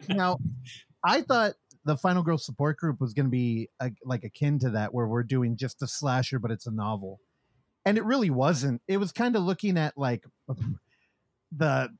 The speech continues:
kind of worship of, like, Jeffrey Dahmer we're seeing again, where it's, like, true crime and, you know, you wanna own John Wayne Gacy art.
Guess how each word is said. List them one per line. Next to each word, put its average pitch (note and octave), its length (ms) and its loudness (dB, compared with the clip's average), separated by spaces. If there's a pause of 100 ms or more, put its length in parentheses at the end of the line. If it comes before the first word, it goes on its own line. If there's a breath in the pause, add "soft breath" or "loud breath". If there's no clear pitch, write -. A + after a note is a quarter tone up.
(120)
kind E3 240 2
of B2 100 0
worship C#3 460 0
of, B2 120 -2
like, B2 200 -2
Jeffrey C#3 340 0
Dahmer C3 520 0 (160)
we're D3 120 0
seeing D#3 320 0
again, D3 480 0
where C#3+ 160 0
it's, C3 160 -4
like, A#2 240 -2
true D3+ 320 0
crime C3+ 600 0
and, A#2 140 0
you C3 120 0
know, B2+ 80 2
you B2+ 140 2
wanna C#3+ 260 2
own C#3+ 320 2
John C3 280 2
Wayne B2 220 2
Gacy B2+ 480 -2
art. A#2+ 280 0